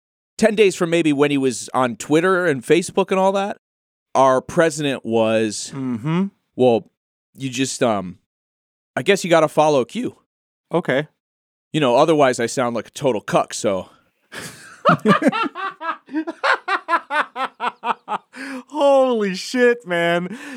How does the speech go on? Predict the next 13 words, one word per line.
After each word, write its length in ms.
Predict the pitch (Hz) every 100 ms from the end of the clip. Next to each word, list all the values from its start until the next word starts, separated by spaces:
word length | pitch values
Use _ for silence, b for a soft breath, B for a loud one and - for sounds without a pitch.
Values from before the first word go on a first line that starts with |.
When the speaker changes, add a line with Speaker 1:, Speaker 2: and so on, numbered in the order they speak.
| 208
Speaker 2:
Literally, 640 | 214 269 330 302 277 240 214
like, 320 | 202 196 160 _ _ _ _
posting 520 | - 214 269 - 254 240
to 80 |
the 180 | 196 202
F 180 | 202 196
B 140 | 208
I 180 | 180 180
like 360 | 180 160 151 -
you're 240 | 147 156
in 100 | 160
a 120 | 156 135
fucking 720 | - 180 - 160 143 139